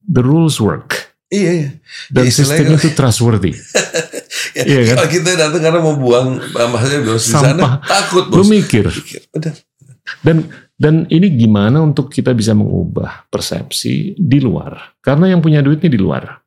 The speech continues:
Speaker 1: Dan kalau gue hitung M dua atau uang beredar
Speaker 2: Hmm.
Speaker 1: yang ada di luar Indonesia, itu di atas seratus triliun dolar.
Speaker 2: Gila ya?
Speaker 1: Gila banget.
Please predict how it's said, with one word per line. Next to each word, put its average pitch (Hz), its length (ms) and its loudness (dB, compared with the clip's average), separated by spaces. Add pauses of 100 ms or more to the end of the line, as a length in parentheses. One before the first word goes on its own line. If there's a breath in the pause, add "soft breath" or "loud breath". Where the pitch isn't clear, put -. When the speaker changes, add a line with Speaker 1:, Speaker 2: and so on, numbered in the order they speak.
(220)
Speaker 1:
Dan 120 220 0 (340)
kalau 117 260 0
gue 104 240 2
hitung 110 320 0
M 95 280 2
dua 85 300 -2
atau - 200 -6
uang 92 200 -2
beredar 82 460 -2 (240)
Speaker 2:
Hmm. 80 160 -6
Speaker 1:
yang 92 140 0
ada 98 260 0
di 90 80 -2
luar 85 240 0
Indonesia, 87 560 -2 (1500 loud breath)
itu - 140 0
di 135 120 0
atas 87 320 -2
seratus - 540 -6
triliun 131 400 0
dolar. 123 480 -2
Speaker 2:
Gila 80 220 -8
ya? - 160 -14 (920)
Speaker 1:
Gila 170 360 2
banget. 170 260 0